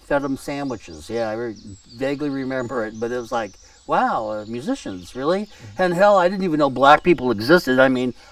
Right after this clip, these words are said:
Speaker 1: I was like a stupid little, you know, white kid on, living in the de-, dead-end street in the country.
Speaker 2: Mm-hmm.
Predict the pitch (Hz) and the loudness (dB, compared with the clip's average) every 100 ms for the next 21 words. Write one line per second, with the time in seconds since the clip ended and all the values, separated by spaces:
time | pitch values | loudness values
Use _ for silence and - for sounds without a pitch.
0 | - - 196 156 147 120 - 151 143 139 | -4 2 4 4 0 -4 -2 -2 -2 -2
1 | 131 117 110 - - 156 127 131 156 - | -2 -4 -8 -14 -6 -4 0 2 2 0
2 | 143 127 123 - - 135 135 127 131 139 | -4 -6 -8 -20 -14 -10 -8 -6 -6 -4
3 | 139 127 113 131 - 120 151 131 123 - | -4 -6 -6 -8 -8 -2 0 0 -6 -10
4 | 151 123 - 160 160 117 - 135 123 127 | -10 -8 -6 -6 -6 -10 -12 -14 -12 -12